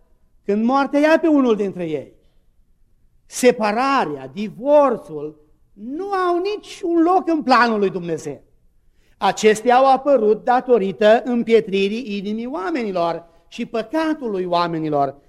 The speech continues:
Realitatea tristă este că cei mai mulți părinți, astăzi în lumea modernă, în cultura vestului,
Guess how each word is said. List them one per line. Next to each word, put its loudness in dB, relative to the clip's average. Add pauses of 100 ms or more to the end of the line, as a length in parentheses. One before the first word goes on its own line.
(260)
Realitatea 2
tristă -2
este 2
că -4
cei 2
mai 0
mulți 0
părinți, 0
astăzi -4
în -2
lumea -6
modernă, -2
în -8
cultura -10
vestului, -2